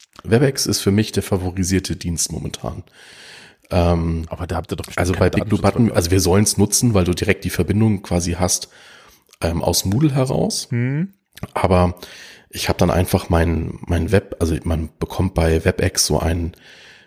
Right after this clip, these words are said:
Speaker 1: äh, einen persönlichen Link. Also wenn ich ein Meeting aufmache, dann braucht man nur auf den Link klicken und man ist sozusagen immer dabei.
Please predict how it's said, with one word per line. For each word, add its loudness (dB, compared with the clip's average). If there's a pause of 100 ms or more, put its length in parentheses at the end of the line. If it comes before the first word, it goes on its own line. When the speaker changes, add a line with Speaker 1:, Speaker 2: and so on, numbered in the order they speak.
(200)
Speaker 1:
äh, 0
einen 0
persönlichen 4
Link. 4
Also 0
wenn 4
ich -4
ein 0
Meeting 2
aufmache, 2
dann 2
braucht -2
man 0
nur 2
auf -4
den -2
Link -2
klicken -4
und 0
man 0
ist -4
sozusagen -2
immer 2
dabei. 0